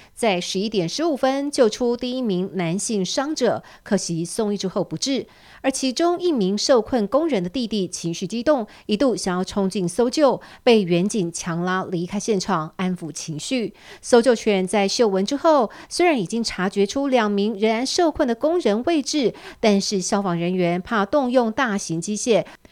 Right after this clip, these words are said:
恐怕造成后续倒塌，因此以破坏工具陆续清空，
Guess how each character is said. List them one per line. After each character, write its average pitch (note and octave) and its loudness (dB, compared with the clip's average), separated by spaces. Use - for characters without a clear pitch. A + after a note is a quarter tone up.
恐 A3+ 2
怕 A3+ 2
造 C4 2
成 G#3 0
后 A#3 4
续 A#3 0
倒 D3+ 0
塌， A3+ -2
因 B3+ 2
此 A3+ 0
以 F#3 0
破 G3 4
坏 F#3+ 4
工 B3+ 0
具 B3+ 0
陆 A3+ 2
续 G3+ -2
清 A3+ -4
空， B3+ 2